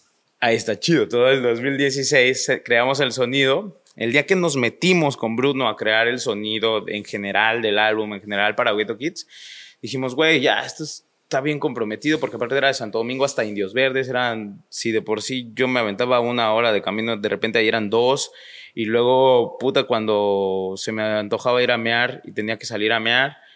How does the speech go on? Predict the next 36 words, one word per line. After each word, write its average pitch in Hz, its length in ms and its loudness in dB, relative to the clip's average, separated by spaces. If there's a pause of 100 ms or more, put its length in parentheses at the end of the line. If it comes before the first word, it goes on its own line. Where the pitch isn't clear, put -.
(140)
ya 113 160 -2
no 123 120 -2
traía 110 280 4
otros 113 180 -2
cinco 117 180 -4
pesos 110 160 -6
para 95 140 -2
llegar 104 180 0
a, 117 140 0
a 92 140 -2
Santo 101 300 -8
Domingo, 117 260 -6
entonces 113 240 -10
era 113 180 -2
caminar 107 420 -4
luego 117 220 2
desde 104 220 -2
Insurgentes 117 580 -6
y 107 60 -4
así, 127 260 -8
o 127 140 -12
sea, 143 100 -12
un 135 80 -12
chingo 165 240 -2
de 147 60 4
experiencia. 131 580 -2 (580)
Eh, 107 600 0 (1080)
el 117 140 -2
primer 135 380 4
día 139 260 6
que 127 140 0
llegamos 113 340 0
con 117 140 -4
Bruno 117 220 -4
dijimos, 117 360 -4
"Güey, 151 380 0